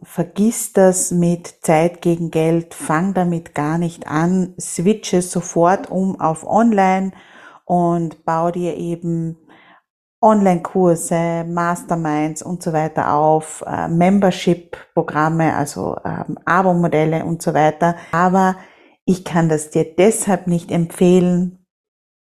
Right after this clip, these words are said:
weil ich selbst auch nicht so lebe. Und für mich ist die eins zu eins Arbeit mit meinen Kundinnen ganz was Wesentliches. Das ist natürlich auch die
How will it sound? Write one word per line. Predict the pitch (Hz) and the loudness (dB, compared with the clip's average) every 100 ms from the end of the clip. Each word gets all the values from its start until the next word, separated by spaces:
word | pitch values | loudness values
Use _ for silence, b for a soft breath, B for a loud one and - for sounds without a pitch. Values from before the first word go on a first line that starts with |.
| _ - | _ -14
weil | - 165 165 | 0 2 2
ich | 165 | 0
selbst | - 156 160 - - | -2 -2 -4 -8 -4
auch | 151 160 | -2 0
nicht | 156 151 | -2 -4
so | - 147 | -4 -2
lebe. | 151 165 135 - - _ B B B B B _ | 2 2 2 -4 -8 _ B B B B B _
Und | 170 165 165 165 - - - _ _ _ _ | 2 4 2 0 -8 -18 -18 _ _ _ _
für | - 175 | 0 4
mich | 175 233 254 - | 8 6 4 -2
ist | 165 - - | -6 -6 -8
die | 165 - | -8 -4
eins | 143 180 233 240 - | 0 4 4 4 -2
zu | 180 | -2
eins | - 165 165 - - | 0 0 0 -4 -6
Arbeit | 165 170 180 180 175 175 - _ - | 0 2 4 4 4 2 -4 _ -2
mit | 185 202 202 - | 2 4 2 -4
meinen | 170 170 165 | -2 0 -2
Kundinnen | 165 - 190 180 165 165 160 170 b b b b b | -4 -2 0 0 0 0 -2 -6 b b b b b
ganz | - 165 156 - | -6 -4 -4 -6
was | 123 - 170 | -8 -6 2
Wesentliches. | 185 214 220 220 214 208 220 240 - | 6 6 4 2 0 0 0 0 -2
Das | - - | -8 -8
ist | 170 | -4
natürlich | 170 165 - 226 208 196 - | -4 -2 4 6 6 2 0
auch | 160 165 170 - B B B _ - | 2 2 0 -6 B B B _ -4
die | 170 165 - | -2 0 -4